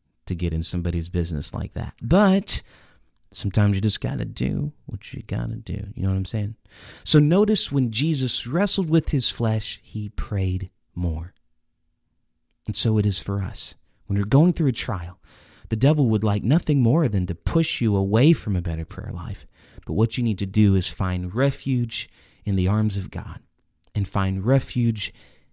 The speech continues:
in his presence. The fifth step to a better prayer life is, he said, Give us this day our daily bread. Jesus said,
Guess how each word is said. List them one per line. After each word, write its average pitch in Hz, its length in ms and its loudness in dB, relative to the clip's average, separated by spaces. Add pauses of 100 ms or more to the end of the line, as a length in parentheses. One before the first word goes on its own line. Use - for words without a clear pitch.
(200)
in 92 140 -2
his 92 160 0
presence. - 580 -8 (960)
The 110 80 4
fifth 196 300 4
step - 440 0
to 104 220 4
a - 20 4
better 143 300 6
prayer 135 320 0
life 123 400 -2 (880)
is, 117 160 8
he 117 160 2
said, 113 560 2
Give 143 140 4
us 131 120 4
this 120 220 4
day 104 400 4
our 92 400 4 (680)
daily 110 880 6 (360)
bread. 98 600 0 (320)
Jesus 113 540 4
said, 87 540 0